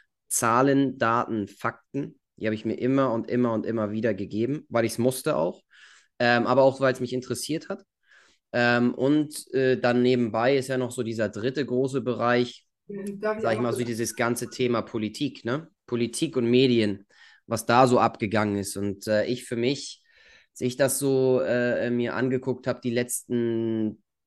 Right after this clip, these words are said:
Speaker 1: zwei Jahre bis März diesen Jahres, Ende März diesen Jahres, ähm, war das für mich aus vielerlei Hinsicht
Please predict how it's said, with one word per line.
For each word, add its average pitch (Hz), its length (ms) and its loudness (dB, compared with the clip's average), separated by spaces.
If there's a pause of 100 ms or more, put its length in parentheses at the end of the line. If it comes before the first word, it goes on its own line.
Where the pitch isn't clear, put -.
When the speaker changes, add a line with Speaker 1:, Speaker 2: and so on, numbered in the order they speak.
(340)
Speaker 1:
zwei 117 720 0
Jahre 120 760 2
bis 139 340 -4
März 127 560 2
diesen 131 260 0
Jahres, 139 560 0
Ende 131 280 -2
März 123 380 0
diesen 117 240 -4
Jahres, 120 640 -4 (680)
ähm, 117 840 2 (300)
war 120 220 2
das 123 140 2
für - 160 -6
mich 123 640 -2 (380)
aus 110 220 -4
vielerlei 139 580 2
Hinsicht 120 640 -2